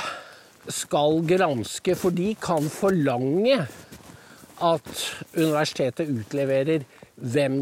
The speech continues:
det var de fikk penger av. Og da kommer det til å dette veldig mange skjeletter ut av skapet. Vi tror ikke N R K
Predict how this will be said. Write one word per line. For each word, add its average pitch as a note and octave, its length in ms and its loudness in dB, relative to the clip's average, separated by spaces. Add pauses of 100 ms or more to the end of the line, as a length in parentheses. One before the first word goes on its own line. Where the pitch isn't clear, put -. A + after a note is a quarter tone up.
det D#3 100 0
var A2+ 280 -6
de C#3+ 100 -2
fikk C3 320 -4
penger G#2+ 380 -8
av. - 80 -20 (2000)
Og G3 120 4
da F3 120 6 (160)
kommer E3 260 4
det D#3 100 -2
til G3 120 4
å F#3 80 0
dette G3 420 2
veldig F3 560 2
mange D3+ 320 2 (100)
skjeletter E3 520 0
ut C#3+ 160 -4
av D#3+ 80 -4
skapet. F#3 580 2
Vi F#3 160 2 (100)
tror F3+ 360 2 (120)
ikke - 600 0 (240)
N F3 120 0
R F3+ 160 2
K F#3 160 2